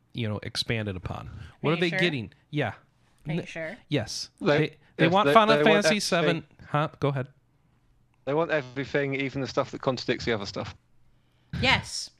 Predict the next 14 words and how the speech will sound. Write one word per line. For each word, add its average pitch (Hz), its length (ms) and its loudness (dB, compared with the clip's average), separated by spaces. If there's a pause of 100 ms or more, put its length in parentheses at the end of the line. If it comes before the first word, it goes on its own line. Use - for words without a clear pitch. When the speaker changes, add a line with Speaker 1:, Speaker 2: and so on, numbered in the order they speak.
(240)
Speaker 1:
Yes. 156 180 -2
Speaker 2:
Thank 247 240 -2
you, 190 120 -2
Alex. 156 540 -6 (320)
Speaker 1:
They 143 100 -2
want 143 220 -2
everything, 180 420 0
including 165 440 -2
the 160 60 -2
stuff. - 360 -4
What 165 160 -4
does 254 120 -8
that 202 160 -2
mean? 151 320 -6